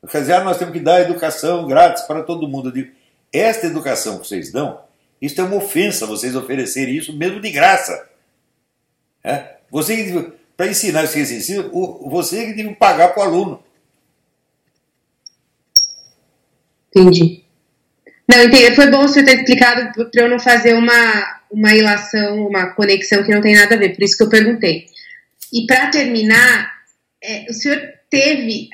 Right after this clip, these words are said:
Speaker 2: é, alguma grande frustração intelectual com alguém ou com,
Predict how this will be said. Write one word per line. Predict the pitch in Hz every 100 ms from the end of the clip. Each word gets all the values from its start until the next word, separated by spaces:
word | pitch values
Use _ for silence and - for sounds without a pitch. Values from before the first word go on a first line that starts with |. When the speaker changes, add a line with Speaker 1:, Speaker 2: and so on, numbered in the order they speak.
| -
Speaker 2:
é, | 208 208
alguma | 214 214 277 240
grande | 220 247 262 -
frustração | 220 214 214 196 - 202
intelectual | 196 196 185 180 208 196 190 190 - _ _
com | -
alguém | 190 185 196 202 202 196 185
ou | 190 185
com, | 196 185 180 -